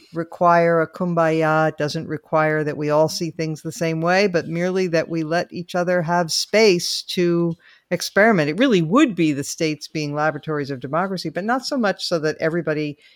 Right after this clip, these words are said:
can see what works, but that so that everybody in their different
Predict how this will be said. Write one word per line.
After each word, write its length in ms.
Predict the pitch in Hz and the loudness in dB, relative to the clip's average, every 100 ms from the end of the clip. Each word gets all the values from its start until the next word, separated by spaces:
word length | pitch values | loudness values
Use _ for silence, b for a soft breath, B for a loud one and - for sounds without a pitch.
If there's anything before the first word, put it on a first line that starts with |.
| b | b
can 160 | 170 160 | -6 -6
see 240 | - 175 | -2 0
what 280 | 156 151 104 | 4 2 4
works, 360 | 190 220 196 | 4 4 2
but 220 | - 165 - | -4 -6 -2
that 160 | 160 - _ | -4 -4 _
so 180 | - 180 | -2 0
that 160 | 165 - | 0 0
everybody 640 | 175 180 170 156 156 - | -2 0 0 0 -2 -6
in 220 | - 139 139 | -8 -8 -4
their 420 | 143 143 139 139 b b b | 0 0 0 -4 b b b
different 440 | - 190 - 180 | 0 0 2 0